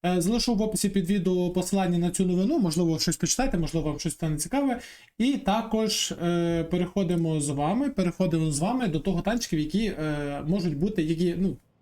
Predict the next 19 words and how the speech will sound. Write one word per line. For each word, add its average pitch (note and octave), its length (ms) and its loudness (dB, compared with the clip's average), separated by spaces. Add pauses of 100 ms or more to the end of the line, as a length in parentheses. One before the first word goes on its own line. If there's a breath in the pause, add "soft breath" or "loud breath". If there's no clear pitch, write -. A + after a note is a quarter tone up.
(320)
навскидку E3+ 500 0
можуть E3 320 0
бути F#3+ 220 -2
на C#3+ 100 -4
чорному D3 380 -2
ринку. B2 420 0 (560 loud breath)
Е, D#3 540 0
перших B3 320 2
три A#3+ 200 2
я A#3 120 2
відібрав, F#3+ 480 0
це F#3+ 80 0
ті F#3+ 140 0
танчики, G#3 500 0
які F3+ 300 2
вже F3 180 2
у C#3 120 0
нас B2+ 260 0
є, B2 500 2